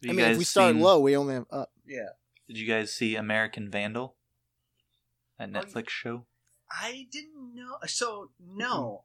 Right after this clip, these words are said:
Speaker 2: Mm-hmm.
Speaker 3: I've only
Speaker 2: It's a little
Speaker 3: seen
Speaker 2: familiar.
Speaker 3: Yeah, I've only seen
Speaker 2: to this.
Speaker 3: the, um, you know, when you, like, are scrolling over it and it plays the trailer. I've seen that, like, a thousand times. And it was one of those, many of them that I've seen a thousand times where, like,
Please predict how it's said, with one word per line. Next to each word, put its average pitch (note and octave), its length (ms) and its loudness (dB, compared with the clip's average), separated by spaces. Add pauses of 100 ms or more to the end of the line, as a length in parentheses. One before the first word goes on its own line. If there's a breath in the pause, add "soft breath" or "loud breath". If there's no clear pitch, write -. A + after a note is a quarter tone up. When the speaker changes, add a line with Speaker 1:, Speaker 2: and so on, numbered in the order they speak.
Speaker 2:
Mm-hmm. D#3 60 -4
Speaker 3:
I've E3 100 -6
only A3 260 -12
Speaker 2:
It's A#2+ 80 -6
a - 20 -4
little B2+ 160 2
Speaker 3:
seen - 140 -12
Speaker 2:
familiar. G#2 500 -6 (460)
Speaker 3:
Yeah, F#3+ 200 -2
I've F#3 160 -6
only G#3+ 360 -14
seen - 260 -6
Speaker 2:
to A2+ 80 -4
this. G#2+ 340 -8 (220)
Speaker 3:
the, D#3 300 -12
um, B2+ 500 -8 (640)
you D#3 80 -12
know, C#3 140 -2
when C3+ 180 -8
you, A#2+ 260 -14
like, A2+ 240 -10
are A#2+ 80 -8
scrolling B2 500 -10
over A2+ 280 -10
it C3 80 -18
and A#2+ 60 -16
it G#2+ 120 -20
plays A#2+ 220 -14
the A2+ 80 -16
trailer. A#2 320 -12
I've A#2+ 80 -14
seen C#3+ 160 -14
that, C3+ 160 -12
like, C3+ 140 -16
a B2+ 60 -16 (120)
thousand C#3 420 -8
times. B2 560 -14 (300)
And C3+ 100 -14
it C3+ 60 -14
was A#2+ 140 -10
one D3 220 -4
of D3+ 80 -6
those, C#3+ 520 -6 (760)
many D#3 380 -4
of A#2 140 -8
them A#2+ 180 -8
that A#2+ 120 -4
I've A#2+ 120 -6
seen C3+ 220 -10
a A#2+ 60 -14
thousand A#2+ 360 -10
times B2+ 260 -14
where, B2 120 -18
like, A#2 200 -10